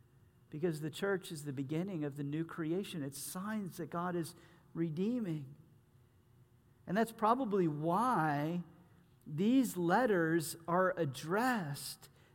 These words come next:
to the angels of the churches. Now, angels can mean messenger. That's the most obvious translation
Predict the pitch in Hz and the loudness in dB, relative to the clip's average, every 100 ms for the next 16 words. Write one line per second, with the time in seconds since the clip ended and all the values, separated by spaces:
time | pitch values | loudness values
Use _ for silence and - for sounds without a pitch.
0 | - 196 170 180 - - 175 254 277 175 | -2 4 4 2 -2 -2 2 4 4 4
1 | 135 131 135 147 156 - - - - - | 0 0 0 -2 -4 -8 -12 -20 -20 -4
2 | 160 156 170 185 175 - 139 - - - | -2 0 -2 2 0 0 -8 -10 -20 -20
3 | _ _ - 190 190 214 240 214 214 - | _ _ 8 8 8 4 6 8 6 6
4 | - 202 180 180 - - - 165 208 214 | 0 2 4 0 -6 -20 -4 2 4 6
5 | 170 185 208 240 190 247 247 175 175 - | 6 6 4 -2 2 6 6 6 2 0
6 | 190 170 175 170 - 156 170 196 220 180 | 0 2 4 2 0 0 2 4 2 0
7 | - 202 190 180 185 190 202 226 220 | -2 -2 -2 -2 2 2 2 0 -2